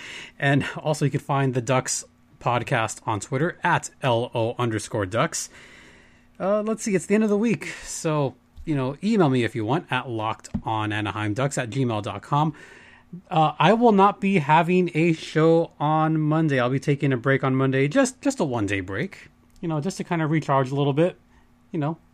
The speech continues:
just relax for a day, because once next week really gets rolling, all the rumors are gonna start, everything is gonna get crazy. Then after that, oh boy, hmm. It's gonna get crazy soon, isn't it?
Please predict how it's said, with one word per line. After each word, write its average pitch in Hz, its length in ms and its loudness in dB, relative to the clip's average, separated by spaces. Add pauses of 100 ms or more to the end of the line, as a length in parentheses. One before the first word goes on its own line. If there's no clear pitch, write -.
(100)
just 147 260 -10
relax 127 640 -4
for 127 220 -4
a - 20 -2
day, 120 220 -2
because 131 500 -6 (560)
once 143 540 0
next 131 380 -2
week 143 220 -2
really 139 300 2
gets 127 220 -2
rolling, 131 380 0 (480)
all 117 200 2
the 127 80 -4
rumors 139 260 4
are 135 60 0
gonna 139 160 2
start, 139 400 0 (140)
everything 113 420 -4
is 107 120 -6
gonna 113 180 -2
get 104 180 -6
crazy. 165 400 2
Then 139 160 2
after 156 220 0
that, 165 120 0 (120)
oh 135 380 2
boy, 127 420 0 (240)
hmm. 143 240 -10 (1080)
It's 165 140 -8
gonna 190 140 0
get 185 120 0
crazy 160 280 0
soon, 139 200 2
isn't 117 180 0
it? 87 140 -10